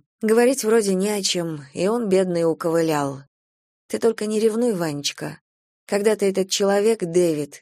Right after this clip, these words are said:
был мне очень дорог. А теперь я даже не стала смотреть ему вслед, как он ковыляет вниз по ступенькам. Что-то со мной случилось, Ваня. Видимо, надо мне искать какую-то новую жизнь,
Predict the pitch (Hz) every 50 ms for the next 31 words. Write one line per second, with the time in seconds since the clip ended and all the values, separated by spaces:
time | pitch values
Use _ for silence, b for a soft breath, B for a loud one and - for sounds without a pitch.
0 | - _ - 185 190 196 190 180 175 180 180 175 - - 180 170 175 170 196 202
1 | 196 170 143 143 143 - - _ _ _ _ _ _ _ _ _ _ _ - -
2 | 190 220 202 254 247 220 208 196 190 202 202 190 190 175 175 170 - - 190 185
3 | 175 160 - 170 160 151 - 170 170 156 - 165 156 156 151 147 - - 156 151
4 | 147 143 143 - - _ _ _ _ _ _ _ - 170 165 - 180 170 165 -
5 | - 160 160 165 170 180 180 170 - 156 165 160 160 156 - - - 156 - -
6 | 165 156 - 170 156 147 143 143 - 147 143 143 151 151 - _ _ _ _ _
7 | _ _ _ _ _ _ _ _ _ _ _ - - - 262 262 262 240 214 -
8 | 233 226 220 220 220 196 - 208 208 202 196 - 226 233 214 185 151 - - 151
9 | 151 160 156 151 147 151 156 151 - - _ _ _ _ _ _ _ _ - 190
10 | 214 214 214 202 202 196 202 202 190 190 185 190 185 190 185 - - - 196 190
11 | 190 - 190 185 - 208 196 180 175 - 180 175 180 196 202 196 180 165 160 160
12 | 156 143 143 156 156 147 143 151 143 - -